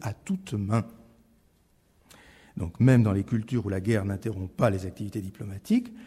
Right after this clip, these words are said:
le militaire pouvait disposer d'un terrain à lui, qui lui avait été ouvert par le politique. Sur ce terrain, il cherchait, c'est son rôle, par une épreuve de force,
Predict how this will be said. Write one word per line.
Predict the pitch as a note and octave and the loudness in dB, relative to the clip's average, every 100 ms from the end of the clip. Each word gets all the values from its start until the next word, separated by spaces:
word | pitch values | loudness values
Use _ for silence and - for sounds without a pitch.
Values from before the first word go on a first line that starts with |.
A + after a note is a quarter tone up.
| - - | -4 10
le | F3+ | 12
militaire | E3 B2+ A#2 D3 F#3+ | 12 6 4 6 6
pouvait | - D3 F3 | 4 4 4
disposer | D3 - D3+ G3+ | 4 0 4 4
d'un | C#3 | 4
terrain | B2+ D3 F3 | 4 2 4
à | D#3 B2+ | 4 4
lui, | C3+ D#3+ B2 - - - - | 4 4 2 -6 -20 -20 -16
qui | - A#2+ | -6 2
lui | B2 | 4
avait | B2 | 6
été | B2 B2+ A#2+ | 4 4 4
ouvert | E3 C#3 A#2+ F3+ F#3 | 4 4 6 4 2
par | C3 A#2 | 0 0
le | A2+ | 0
politique. | E3 E3 C3+ A2 - - - _ _ - | 2 0 -2 -8 -10 -16 -20 _ _ -8
Sur | B2+ | -6
ce | - | -4
terrain, | A2+ A#2 G#2 A2+ A#3 - - - _ - | -4 -2 0 0 -2 -8 -20 -20 _ -8
il | D3+ D3+ | -6 -4
cherchait, | - B2 - - C#3 | -2 -4 -2 -6 -6
c'est | - | -8
son | - A#2 | -6 -4
rôle, | A#2 D#3+ G#2 F#2 - - - | 2 4 4 -2 -12 -14 -4
par | A2 A2 | -2 0
une | G#2 - | -2 2
épreuve | D3 D3 C#3+ C3 G2 | 2 4 4 4 2
de | G2+ | -6
force, | - A2 - - | -2 -2 -2 -8